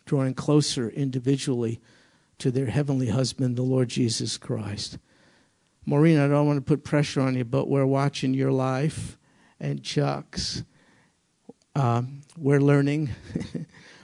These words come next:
We're seeing that God can be trusted even when these inexplicable things, it seems like one after another, happen. And, uh, we're praying from you and we're learning from you. Th-, these pains are not wasted.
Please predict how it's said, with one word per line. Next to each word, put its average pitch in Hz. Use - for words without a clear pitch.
We're 139
seeing 151
that 139
God 143
can 139
be 131
trusted 143
even 147
when 135
these 139
inexplicable 143
things, 151
it 127
seems 160
like 135
one 143
after 139
another, 135
happen. 151
And, 131
uh, 123
we're 143
praying 156
from 131
you 135
and 135
we're 131
learning 127
from 131
you. 120
Th-, -
these 139
pains 135
are 135
not 135
wasted. 135